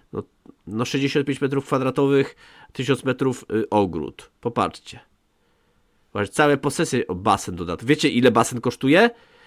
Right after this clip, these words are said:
Jakbyście chcieli, żeby ktoś wam zrobił taki basen, to zrobienie takiego basenu kosztuje sto tysięcy euro chyba. Nie wiem, ile kosztuje taki basen,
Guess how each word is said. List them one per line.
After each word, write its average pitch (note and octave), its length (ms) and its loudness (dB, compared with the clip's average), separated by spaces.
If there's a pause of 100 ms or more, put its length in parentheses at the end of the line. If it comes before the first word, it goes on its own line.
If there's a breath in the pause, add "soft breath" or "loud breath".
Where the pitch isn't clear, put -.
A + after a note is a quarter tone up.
(140 soft breath)
Jakbyście C#3 360 2
chcieli, D3 440 4
żeby C#3 200 2
ktoś C#3+ 220 2
wam C3+ 160 0
zrobił C#3+ 300 2
taki C3+ 260 -2
basen, C3 520 2 (280 soft breath)
to C3+ 340 4
zrobienie C#3 420 4
takiego C#3 380 4
basenu C3+ 400 4
kosztuje F#2+ 400 -4
sto - 160 -12
tysięcy E2 480 -8
euro G#1+ 180 -8
chyba. D#2+ 300 -10 (260)
Nie A2 200 0
wiem, A#2+ 180 2
ile A#2 180 2
kosztuje A2+ 380 0
taki A#2+ 220 -4
basen, A2 420 2